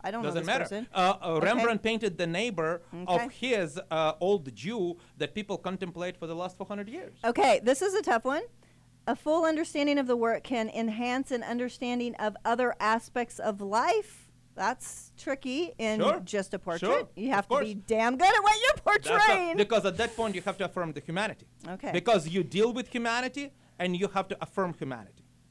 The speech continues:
Speaker 1: And cross
Speaker 2: No joke will carry you.
Speaker 1: Great works of high art are cross-cultural.
Speaker 2: Absolutely. Anybody who you, anybody who are, if this is honest and true enough,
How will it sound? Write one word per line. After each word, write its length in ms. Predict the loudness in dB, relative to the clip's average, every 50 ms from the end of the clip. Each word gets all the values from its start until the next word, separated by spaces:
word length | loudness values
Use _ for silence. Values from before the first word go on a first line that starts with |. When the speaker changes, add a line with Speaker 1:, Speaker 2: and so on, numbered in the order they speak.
| _ _ _
Speaker 1:
And 380 | 2 4 4 4 2 0 -2 -6 -12
cross 280 | -12 -2 4 6 8 8
Speaker 2:
No 180 | 8 8 6 6
joke 400 | 4 4 4 4 4 4 2 -2
will 200 | -2 -2 -2 -2
carry 380 | -2 -4 -4 -4 -4 -4 -6 -10
you. 60 | -12 -12
Speaker 1:
Great 280 | 0 2 4 4 4 4
works 240 | 2 0 0 0 -4
of 100 | -4 0
high 200 | 2 2 4 6
art 180 | 4 4 4 2
are 80 | -2
cross-cultural. 1200 | -2 -2 0 2 4 4 4 2 -2 -10 -10 -4 -2 -2 -2 -2 -8 -8 -4 -4 -2 -4 -4 -6 -10 -16 -20 _ _ _ _ _ _ _ _ 0
Speaker 2:
Absolutely. 680 | 0 0 0 0 0 0 2 2 0 0 -2 -10 -12 -12 -20 -18 -2 0
Anybody 480 | 2 4 4 2 4 4 2 2 2
who 320 | -4 -6 -6 -4 -2 -2 -2
you, 280 | -2 -2 -4 -4 -6 -10 _ 0
anybody 640 | 2 2 4 4 2 2 2 2 0 0 0 -2 -6 -4
who 200 | 0 0 0 0 0
are, 360 | 0 2 4 4 4 2 -2 -6 -16 -20 -6
if 240 | -4 -4 -4 -4 -4
this 220 | -4 -4 -2 -4
is 160 | -6 -6 -6 -6 2
honest 400 | 4 4 4 4 2 0 -2 0
and 180 | 0 0 0 -2
true 300 | -4 -8 -4 -2 -2 0
enough, 300 | -2 -2 -4 -6 -8